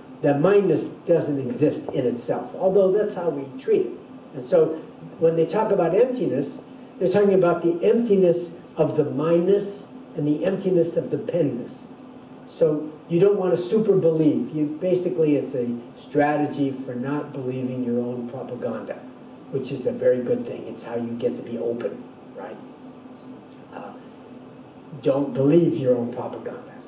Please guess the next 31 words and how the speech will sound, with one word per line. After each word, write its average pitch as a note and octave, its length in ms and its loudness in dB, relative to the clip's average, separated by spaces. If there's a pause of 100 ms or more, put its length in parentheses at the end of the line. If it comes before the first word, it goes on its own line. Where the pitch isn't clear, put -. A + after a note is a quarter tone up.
right? - 180 -14 (380)
So, A#2+ 340 -4 (280)
so C#3+ 380 0 (340)
emptiness, F#3+ 640 4 (200)
they're E3 220 4
trying B3 280 6
to G3 80 2
show F#3 400 6
people F3+ 500 0 (200)
who G3 440 4
are F3 220 4
used B3 360 4
to G3 80 2
believing F3+ 520 4
everything F3+ 360 2
they D#3+ 140 4
think, - 500 2 (640)
uh, D#3+ 360 -2 (260)
they're F#3+ 120 -4
trying A3 200 2
to G3 80 0
show A#3 260 2
them G#3 160 4
that F#3 160 0
things A#3+ 280 4
aren't G#3+ 340 -2
always D#3+ 380 4
the G#3 100 6
way C#3 240 6
they D3 280 4
appear. D4+ 540 2